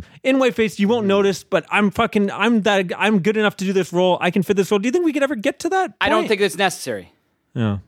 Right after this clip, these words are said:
Speaker 1: You think, yeah, I guess we could just change, like, race and doesn't
Speaker 3: Yes.
Speaker 1: matter.
Speaker 2: Yeah.
Speaker 1: But, like,
Speaker 3: Cloud Atlas is an outlier thing because it's,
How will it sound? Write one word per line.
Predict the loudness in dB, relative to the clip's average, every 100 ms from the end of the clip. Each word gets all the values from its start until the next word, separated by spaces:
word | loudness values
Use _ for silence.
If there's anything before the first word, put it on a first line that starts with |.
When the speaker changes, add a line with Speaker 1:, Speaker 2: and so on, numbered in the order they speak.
| -2
Speaker 1:
You | 0 2
think, | 2 2
yeah, | 0
I | 2
guess | 0 0
we | -2
could | 0 2
just | 2 0
change, | 2 4 2 2
like, | -2 -2 -18 _ -6
race | 0 0 0 -2
and | 0
doesn't | 0 0
Speaker 3:
Yes. | 0
Speaker 1:
matter. | 0 -2
Speaker 2:
Yeah. | -6 -6 -4 0
Speaker 1:
But, |
like, | 0 0 -4
Speaker 3:
Cloud | -2 0
Atlas | 2 0 0 -2
is | 0
an | 0 0
outlier | 0 0 2 2 0
thing | -2 _ -2 -2 0
because | -2 -2 -2
it's, | -2 -6 -12